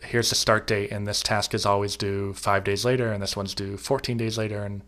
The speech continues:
et cetera. And we've heard that before. So we, I think we came up with a, a clever way to possibly build that, not, like, tomorrow, but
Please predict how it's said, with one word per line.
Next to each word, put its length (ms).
et 80
cetera. 400
And 140
we've 160
heard 220
that 120
before. 380
So 160
we, 160
I 40
think 160
we 120
came 180
up 140
with 140
a, 200
a 60
clever 360
way 220
to 80
possibly 560
build 240
that, 280
not, 300
like, 160
tomorrow, 440
but 300